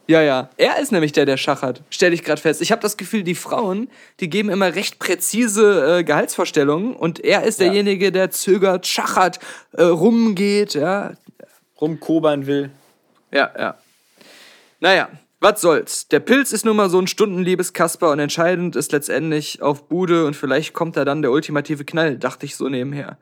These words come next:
Speaker 1: wie wir die Treppe zum Zimmer raufwackelten.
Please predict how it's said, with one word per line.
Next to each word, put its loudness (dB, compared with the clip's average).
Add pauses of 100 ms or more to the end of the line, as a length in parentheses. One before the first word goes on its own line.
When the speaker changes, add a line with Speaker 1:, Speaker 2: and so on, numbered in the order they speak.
(520)
Speaker 1:
wie 0
wir 0
die 2
Treppe -2
zum -6
Zimmer 0
raufwackelten. -6